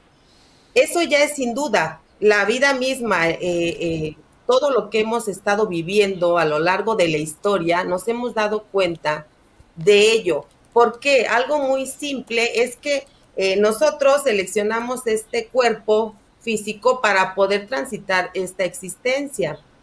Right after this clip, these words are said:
Eh, cuando tú te conoces y aprendes a amarte, y muchos me han preguntado,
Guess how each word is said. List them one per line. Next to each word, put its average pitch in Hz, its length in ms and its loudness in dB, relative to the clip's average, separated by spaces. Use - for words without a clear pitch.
Eh, 196 580 4
cuando 269 380 4
tú 415 180 -4
te - 220 -2
conoces 262 800 0
y 247 120 0
aprendes 349 720 -2
a 208 260 4
amarte, 247 960 0
y 285 120 -4
muchos 359 360 -2
me 330 120 2
han 302 140 0
preguntado, 233 880 -2